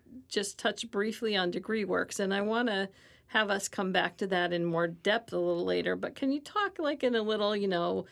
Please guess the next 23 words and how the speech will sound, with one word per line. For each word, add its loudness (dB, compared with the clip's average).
minute 0
and -2
a 0
half -2
or -2
two-minute -2
blurb 0
about 0
what 0
that 2
is 0
and 0
why -2
it's -4
important -2
for -4
students -4
to -4
get -4
to -6
know 0
about 0
it? -6